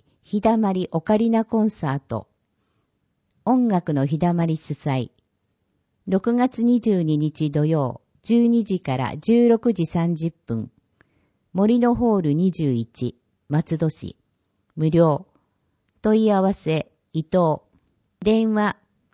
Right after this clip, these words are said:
零九零七四一四の七八四零。七、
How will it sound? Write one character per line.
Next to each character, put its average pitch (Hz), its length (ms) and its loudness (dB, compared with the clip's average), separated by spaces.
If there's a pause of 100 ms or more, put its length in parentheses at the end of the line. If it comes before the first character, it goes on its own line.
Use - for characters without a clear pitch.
零 262 260 4
九 240 420 -2
零 151 380 0
七 208 340 2
四 240 280 0
一 180 400 -4
四 180 300 -2
の 123 260 -4
七 185 300 0
八 226 340 -4
四 151 320 -2
零。 135 280 -4 (1300)
七、 185 420 -2